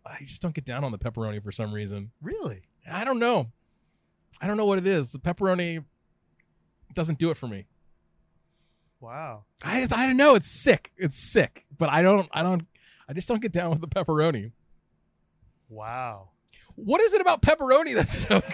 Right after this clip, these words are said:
Speaker 1: good?
Speaker 2: <laughs>
Speaker 1: I don't understand. Like, for somebody like you who, who ser-, who has served salumi for many, many, many, many, many years, like, I don't think that you, like, just serve, you,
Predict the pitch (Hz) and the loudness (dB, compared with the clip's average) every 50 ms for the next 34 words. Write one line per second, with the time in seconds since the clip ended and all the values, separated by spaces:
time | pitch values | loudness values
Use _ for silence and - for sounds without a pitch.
0 | - 415 415 480 226 - - - 320 - - 359 285 - 349 - - - - - | 4 4 6 6 6 4 2 2 -2 -2 -2 -4 -6 -4 -4 -6 -6 -6 -8 -8
1 | - - - - 349 - - 311 - - - 233 262 330 339 330 277 - 320 302 | -8 -12 -10 -10 -12 -10 -10 -14 -14 -4 2 4 6 6 6 4 0 -2 -2 -2
2 | 285 262 214 - - - - _ - 240 214 - 277 320 320 311 277 226 180 220 | 2 0 0 0 -2 -12 -20 _ 2 2 6 6 6 6 6 6 4 4 2 2
3 | 233 226 208 175 202 202 196 196 180 - 135 208 202 196 185 156 - - 214 208 | 0 0 2 2 2 0 0 -2 -2 -2 -2 -2 -2 -2 -4 -6 -4 2 4 4
4 | 208 208 202 202 196 160 160 196 185 180 160 - - - - - 220 208 208 170 | 6 6 4 4 2 2 4 4 4 4 2 0 -4 -4 -2 2 4 4 4 4
5 | - - 180 170 185 202 208 196 185 170 143 - 147 143 156 170 180 196 196 202 | 0 -4 -2 2 2 2 2 2 0 -2 0 -2 -2 0 0 0 0 0 0 0
6 | 196 180 165 156 160 _ - 170 185 185 185 180 185 180 180 175 175 175 175 170 | -2 -2 -2 -4 -4 _ -4 -2 -2 0 0 0 0 0 0 0 0 0 0 0
7 | 170 214 233 185 139 123 127 123 - - - _ _ _ _ _ _ _ - _ | 0 2 2 2 2 0 -2 -8 -10 -12 -12 _ _ _ _ _ _ _ -20 _
8 | _ - _ _ _ _ _ _ _ _ - - - 170 165 - - 220 262 262 | _ -20 _ _ _ _ _ _ _ _ -20 -8 -8 -6 -4 -2 0 0 0 0
9 | - - - 226 220 185 214 190 165 175 180 180 180 165 160 127 117 - 170 135 | -2 2 2 2 2 2 -2 -2 -2 -2 0 0 0 0 -2 -6 -4 -4 -4 -4
10 | - - - - 196 196 190 175 147 160 170 170 | -4 -6 0 2 2 2 2 0 -4 -6 -8 -8